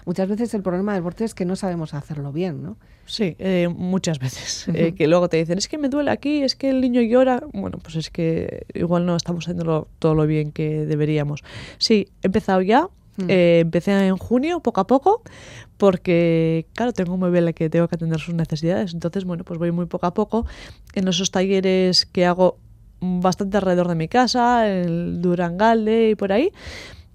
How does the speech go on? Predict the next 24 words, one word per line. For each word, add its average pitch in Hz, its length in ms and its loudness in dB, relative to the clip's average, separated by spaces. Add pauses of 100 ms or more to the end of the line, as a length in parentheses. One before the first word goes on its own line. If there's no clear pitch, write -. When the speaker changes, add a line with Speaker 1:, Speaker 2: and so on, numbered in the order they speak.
(260)
Speaker 2:
y 185 220 4
estoy 156 200 0
trabajando 190 380 2
mucho 277 340 2
online, 208 360 0 (240)
Speaker 1:
Ujú. 190 280 -4
¿Ah, 233 80 -6
Speaker 2:
porque 175 640 4
Speaker 1:
sí? 165 40 2
Speaker 2:
online 170 580 2
no 196 360 0
tengo 180 260 2
que 170 120 -4
separarme 156 480 0
de 147 140 0
mi 156 80 -2
bebé, 151 260 2
que 170 100 -6
para 156 200 -6
mí 160 80 -2
es 165 100 -2
muy 170 80 0
Speaker 1:
Ya. 175 60 0
Speaker 2:
importante, 202 680 -2